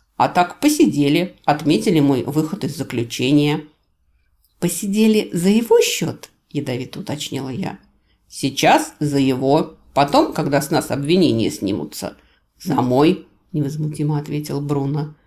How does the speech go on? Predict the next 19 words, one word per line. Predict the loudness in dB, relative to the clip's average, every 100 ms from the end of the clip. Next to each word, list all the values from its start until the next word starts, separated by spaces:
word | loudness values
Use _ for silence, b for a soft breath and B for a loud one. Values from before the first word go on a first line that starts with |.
| b _
«В | -2
чем | 2 2
проблема? | 4 2 2 2 0 -4 -2
Не | 0
понимаю». | 2 4 6 4 0 -8 -14 _ _ _ _ _ _ _
«Проблема | 0 2 4 4 4 0
в | -8
том, | 0 2 2 -2 _ _ _ _
что | -8 -2
ты | 0
вчера | -2 0 2 4
вечером | 4 2 0 -6 -6 -8
говорил, | -6 0 2 2 2
что | -2 -2
он | -2 -2
лицо | -2 -2 2 2
для | 2
меня | 0 0 0
неподходящее, | 0 -2 -4 -6 -4 -4 -4 -6 -10 -12